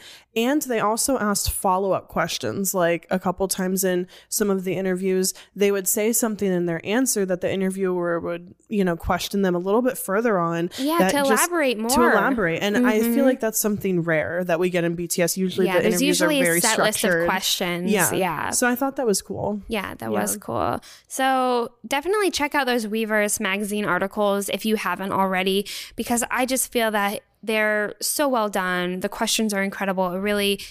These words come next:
Speaker 2: gives you good insight on what's going on right now in B T S's minds,
Speaker 1: Yeah.
Speaker 2: you know, and what's, what's going on with them.
Speaker 1: We linked them in the doc, so come check
Speaker 2: Mm-hmm.
Speaker 1: out the Google Doc.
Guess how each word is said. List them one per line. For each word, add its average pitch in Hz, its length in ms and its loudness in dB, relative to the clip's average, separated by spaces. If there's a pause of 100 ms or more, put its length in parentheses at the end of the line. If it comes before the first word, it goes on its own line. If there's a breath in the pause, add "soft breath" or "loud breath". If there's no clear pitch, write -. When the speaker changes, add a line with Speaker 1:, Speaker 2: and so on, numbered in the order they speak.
(160 loud breath)
Speaker 2:
gives 202 220 0
you 196 80 -4
good 202 300 -2
insight 202 400 0
on 190 80 -4
what's 196 180 -2
going 202 300 -2
on 180 300 -2
right 180 200 -4
now 180 380 0
in 202 220 -2
B 202 160 -4
T - 160 -6
S's - 600 -4
minds, 202 580 -2
Speaker 1:
Yeah. 180 120 2
Speaker 2:
you 190 60 -6
know, 185 100 -4
and 202 180 -2
what's, 208 200 -4
what's 208 280 -4
going 190 220 -6
on 185 80 -6
with 196 140 -8
them. - 420 -6
Speaker 1:
We 233 120 2
linked 277 220 0
them 277 100 -2
in 269 60 0
the 247 80 0
doc, 202 380 0
so 180 500 0
come 220 200 -2
check 226 160 0
Speaker 2:
Mm-hmm. 220 80 0
Speaker 1:
out 208 100 0
the 214 80 -2
Google 214 240 -2
Doc. 170 380 -2